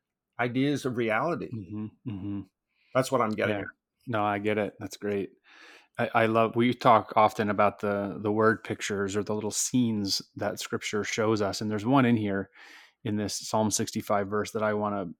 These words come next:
Speaker 2: focus on for a moment. It's right at the beginning of, of the reading. It says, "You crown the year with your bounty, and your carts overflow with abundance." The Psalm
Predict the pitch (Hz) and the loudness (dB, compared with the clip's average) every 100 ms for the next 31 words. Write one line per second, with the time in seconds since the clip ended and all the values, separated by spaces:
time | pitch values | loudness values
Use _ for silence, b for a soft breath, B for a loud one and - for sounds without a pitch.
0 | - 110 104 101 107 98 110 104 101 104 | -4 -4 -4 -6 -6 -6 -6 -4 -4 -4
1 | - - - - _ _ _ _ _ _ | -8 -10 -12 -16 _ _ _ _ _ _
2 | - 117 127 107 107 104 107 104 101 - | -10 -4 -2 -2 -2 -2 0 0 -4 -4
3 | 104 104 101 107 104 104 - 110 101 104 | -6 -4 -2 -2 -2 -4 -4 -4 -4 -6
4 | - 120 120 123 113 107 117 127 120 110 | -2 2 4 4 2 0 0 2 0 -2
5 | 104 98 101 113 117 101 104 - b b | -4 -2 0 0 -2 -6 -6 -10 b b
6 | b b b b _ 113 107 110 - - | b b b b _ -6 -4 -4 -6 -6
7 | - 160 110 - - - - - 123 123 | 2 4 4 2 -4 -4 -6 -6 -4 -2
8 | 117 - - 131 110 98 101 - _ _ | -4 -6 -2 2 2 0 -6 -12 _ _
9 | _ _ _ _ _ _ 135 120 107 101 | _ _ _ _ _ _ -4 -2 -2 -2
10 | 107 104 95 - - - - - - 110 | -2 -2 -6 -6 -8 -8 -10 -18 -18 -14
11 | - 120 113 110 | -4 -2 0 -2